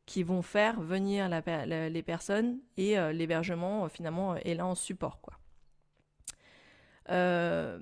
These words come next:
ensuite, la stratégie de communication et les moyens, on va y revenir un peu plus, euh, longuement après, pareil pour les partenariats et l'influence. Euh, définir votre stratégie de communication et vos moyens, c'est dès le départ se dire, « Ok, je vais déjà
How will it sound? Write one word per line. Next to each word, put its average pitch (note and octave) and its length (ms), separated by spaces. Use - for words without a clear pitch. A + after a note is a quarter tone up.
ensuite, C4 360
la D#3 140
stratégie A#3 420
de B3 60
communication G3+ 640
et A3+ 60
les G3 100
moyens, E3+ 560
on F3 100
va D#3+ 160
y E3+ 100
revenir G#3 320
un F#3+ 80
peu F3 200
plus, F3+ 440
euh, D3+ 280
longuement E3+ 420
après, F#3 460
pareil F3 300
pour - 220
les E3+ 100
partenariats E3 540
et D#3+ 60
l'influence. D#3 560
Euh, D#3 400
définir G#3 400
votre A#3 120
stratégie A3+ 320
de A3+ 40
communication A3 480
et A3 40
vos G3+ 100
moyens, G3+ 320
c'est G3 160
dès F3+ 180
le B3 80
départ A3 420
se - 120
dire, « F#3+ 320
Ok, A3+ 240
je F3 180
vais G#3+ 380
déjà G#3 460